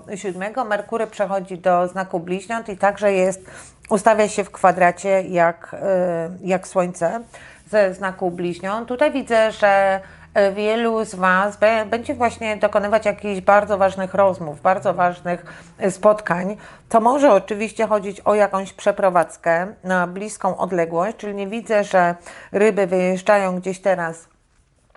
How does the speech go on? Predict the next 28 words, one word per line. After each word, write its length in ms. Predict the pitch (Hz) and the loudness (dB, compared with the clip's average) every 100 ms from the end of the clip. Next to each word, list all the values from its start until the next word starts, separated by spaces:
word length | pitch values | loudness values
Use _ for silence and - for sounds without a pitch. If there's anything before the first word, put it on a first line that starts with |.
| - - | -20 -6
do 140 | 185 | 0
końca 340 | 190 202 185 196 | 2 2 2 0
roku 380 | 190 180 165 165 - - | 0 -2 -4 -4 -14 -14
za 160 | 160 208 | 0 2
granicę, 760 | 196 190 196 214 - 180 190 | 2 -2 -4 -6 0 2 2
bardzo 380 | 196 190 180 190 | 2 2 2 0
daleko, 640 | 180 175 160 156 190 226 - | 2 2 0 -2 0 2 2
ale 240 | 214 240 | 0 0
to 120 | 240 | -2
może 280 | 196 202 202 | -4 -4 -4
być 240 | 185 185 | -4 -8
gdzieś 300 | 180 - 185 | -10 -6 -6
do 200 | - 185 | 2 2
sąsiedztwa, 960 | 180 185 180 - 147 143 - - 175 185 | 2 -2 -4 -4 -4 -6 -16 -2 0 0
może 440 | 190 226 277 285 | 0 -2 0 -2
zamiana 720 | 214 214 190 185 175 170 160 | 0 -2 -2 -6 -6 -6 -8
mieszkania, 880 | 165 165 175 - - 175 160 147 151 180 - - - | -8 -8 -8 -10 -10 -8 -8 -10 -10 -12 -18 -20 -6
e, 220 | 180 175 | -2 -2
na 240 | 175 180 165 | 0 0 2
dom, 400 | 165 170 180 - | 2 2 0 -8
czy 160 | - 185 | -8 -4
dom 360 | 175 180 175 | -2 -2 -2
na 120 | 175 175 | -6 -4
mieszkanie, 600 | 175 170 - 160 180 180 | -6 -8 -10 -10 -8 -2
może 340 | 208 277 294 | 0 2 0
tematy 460 | 214 196 190 185 180 | -2 -2 -2 -2 0
właśnie 360 | 180 185 180 | 0 0 -4
zabezpieczenia, 1000 | 175 180 175 180 - 170 170 156 165 190 | 0 2 2 -2 -6 -6 -6 -2 -2 -2